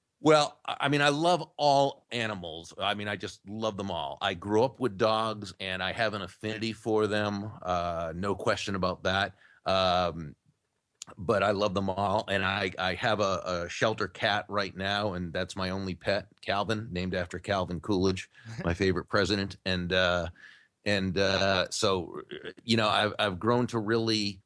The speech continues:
Speaker 1: appre-, uh, you know, I always loved cats as well as dogs 'cause I love all animals, but I've really grown to appreciate cats a lot more. <laughs> So, uh, not, not more than dogs, but I mean more than, than what I did. So,
Speaker 2: Sure.
Speaker 1: but I'm, I'm still really, a, I would say, a, a, a dog,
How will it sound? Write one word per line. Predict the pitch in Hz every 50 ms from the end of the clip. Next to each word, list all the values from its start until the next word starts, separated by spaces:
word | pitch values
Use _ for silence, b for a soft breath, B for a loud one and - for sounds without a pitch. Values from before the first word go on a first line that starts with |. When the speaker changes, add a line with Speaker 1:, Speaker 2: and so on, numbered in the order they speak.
| _
Speaker 1:
appre-, | 107 - - - - 151 147 131
uh, | - 123 135 -
you | 151
know, | 147 123
I | 120 131
always | 139 127 110 92
loved | 107 107 120 147 127 -
cats | - 127 117 113 120 -
as | 101 92
well | 107 107 113
as | 95
dogs | 107 110 - -
'cause | - 113
I |
love | 107 104 101 107
all | 117 123 107 101
animals, | 92 92 92 92 90 82
but | 92 101
I've | 104 85
really | 120 135 135 135 113
grown | 92 110 113 92 92
to | - - 98
appreciate | 95 - - - 131 127 113 - - 95 87 78 - -
cats | - 95 80 78 - 90
a | 85
lot | 76 76 76 - -
more. | 80 78 65 - - - _ _
<laughs> | 95 -
So, | - - - - 131 110 B B 135 147 143 123 -
uh, | - 107 107 101 90 107
not, | 123 156 147 135
not | 127 131 131 110
more | 120 127 123 107
than | 107 110
dogs, | 95 117 110 104 98 90
but | 82 98 98
I | 95
mean | 95 92
more | 98 101 101 101 95
than, | 87 98 87 80 - _ 85
than | 76 104 98 95 95
what | 95 98 101 92
I | 90 90 87
did. | 87 90 82 90 82 71 64 -
So, | - - 90 90 82 76
Speaker 2:
Sure. | - - 107
Speaker 1:
but | 107
I'm, | 107 -
I'm | - 113 117
still | 117 - - 165 151 135
really, | 120 127 123 117 113 107
a, | 101 92 -
I | 101 92
would | 92 98 98 78
say, | - 110 101 95
a, | 90 90 - -
a, | 90 87 - -
a | 90
dog, | 82 78 80 98 92 90 87 90 87 78 -